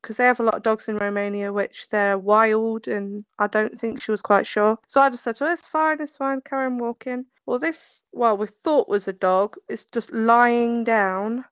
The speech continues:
back to us. You could see it's quite skinny, but it's longer than a Labrador. Its hips were, like,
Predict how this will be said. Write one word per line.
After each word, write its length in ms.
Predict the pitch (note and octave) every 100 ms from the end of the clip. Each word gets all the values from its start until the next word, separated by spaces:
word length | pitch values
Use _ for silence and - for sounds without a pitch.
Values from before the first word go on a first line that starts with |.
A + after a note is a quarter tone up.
| -
back 480 | G3 B3 - - - -
to 260 | B3+ A3
us. 440 | F#3+ G3 - - -
You 120 | G#3+ G#3
could 160 | - G#3+
see 560 | - - C4 C4 A#3+ -
it's 220 | - -
quite 380 | - C#4 E4 -
skinny, 760 | - C#4+ C#4 F#3+ F3+ F#3+ - _ _
but 80 | A3+
it's 200 | A3 -
longer 680 | A#3 G#3+ A#3 B3+ C4 C4 B3
than 220 | A3+ A#3
a 60 | A3+
Labrador. 760 | A3 A3 A#3 A3 A3+ A#3+ C4 C#4+ _ _ -
Its 300 | A#3 - -
hips 720 | - D4+ - _ - - -
were, 120 | B3
like, 340 | A3+ A#3 A3